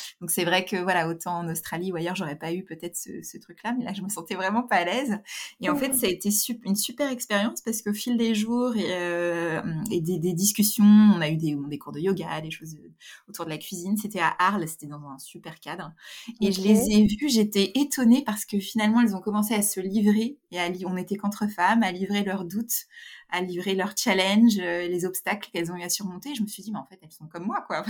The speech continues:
Speaker 1: <laughs> Je m'en faisais toute une
Speaker 2: Oh,
Speaker 1: montagne.
Speaker 2: c'est trop beau.
Speaker 1: Et, euh, c'était
Speaker 2: Ouais.
Speaker 1: vraiment magnifique. Et donc, c'est marrant, tu vois, là, j'y repense juste maintenant. En fait, c'était un cercle de femmes, sans le savoir.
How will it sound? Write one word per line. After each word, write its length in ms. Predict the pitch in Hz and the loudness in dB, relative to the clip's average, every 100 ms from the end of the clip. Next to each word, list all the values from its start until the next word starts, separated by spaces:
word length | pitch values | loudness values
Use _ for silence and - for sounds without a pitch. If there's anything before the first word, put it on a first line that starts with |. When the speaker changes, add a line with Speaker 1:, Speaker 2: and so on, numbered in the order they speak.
| 208 | -8
Speaker 1:
<laughs> 160 | - - | -8 -2
Je 260 | 311 - | -2 0
m'en 120 | 262 240 | 0 2
faisais 140 | 262 | 0
toute 220 | 233 220 214 | -2 -4 -2
une 100 | 214 | -2
Speaker 2:
Oh, 140 | 214 | -2
Speaker 1:
montagne. 400 | 233 226 359 220 214 | -2 -4 -2 -4 -6
Speaker 2:
c'est 320 | - - - | -12 -12 -8
trop 40 | 202 | -6
beau. 40 | 202 | -4
Speaker 1:
Et, 60 | |
euh, 380 | 185 185 180 170 | 0 2 4 2
c'était 280 | 185 196 190 | 0 -2 -2
Speaker 2:
Ouais. 40 | |
Speaker 1:
vraiment 260 | 190 190 233 | 0 2 0
magnifique. 460 | 240 208 214 262 226 | 0 0 -2 -4 -6
Et 60 | |
donc, 160 | 190 202 | -4 -4
c'est 120 | 226 | -2
marrant, 280 | 196 202 285 | -2 0 -2
tu 120 | - | -4
vois, 100 | 202 | 0
là, 120 | 214 208 | 2 2
j'y 100 | 202 | 0
repense 400 | 208 208 208 - | -4 -2 -2 0
juste 260 | 175 269 - | -2 -4 -2
maintenant. 380 | 240 208 160 208 - | -2 -2 -4 -8 -10
En 80 | - | -12
fait, 180 | - 208 | -8 -8
c'était 200 | 175 156 | -8 -8
un 100 | 156 | -6
cercle 340 | - 240 202 | -4 -2 -4
de 140 | 180 160 | -4 -2
femmes, 320 | 160 165 214 | -2 -2 -2
sans 120 | - | -2
le 60 | 190 | -4
savoir. 400 | 208 165 160 156 | -2 -4 -4 -6